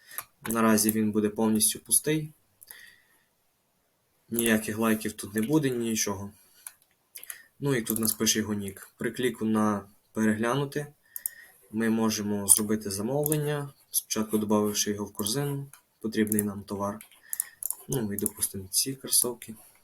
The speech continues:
я думаю, буде добре. Крім цього, є можли-, можливість видалити товар з корзини,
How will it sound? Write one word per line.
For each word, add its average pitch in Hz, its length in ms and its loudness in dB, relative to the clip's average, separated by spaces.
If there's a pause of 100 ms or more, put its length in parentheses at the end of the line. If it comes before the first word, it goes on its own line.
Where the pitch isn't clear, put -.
(120)
я 104 120 -4
думаю, 101 280 -8 (360)
буде 98 300 -8 (140)
добре. 92 280 -12 (800)
Крім 131 160 -4
цього, 120 180 6
є 120 80 4
можли-, 113 400 4
можливість 117 580 2
видалити 156 360 4
товар 139 220 0
з - 60 6
корзини, 131 540 -2